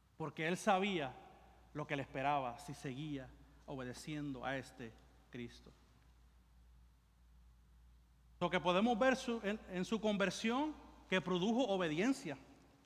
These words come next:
en su vida. Ahora, otro efecto que quiero que veamos en la Escritura,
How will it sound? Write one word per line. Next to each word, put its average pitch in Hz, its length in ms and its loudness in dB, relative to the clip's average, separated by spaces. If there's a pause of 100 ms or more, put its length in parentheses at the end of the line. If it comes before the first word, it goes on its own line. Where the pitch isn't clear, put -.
(720)
en 156 80 -6
su 165 160 -6
vida. 160 320 -2 (720)
Ahora, 202 260 6
otro 240 260 2
efecto 247 520 2
que 185 120 -2
quiero 226 280 2
que 240 80 2
veamos 208 680 2
en 175 80 -8
la 175 60 -2
Escritura, 175 540 -4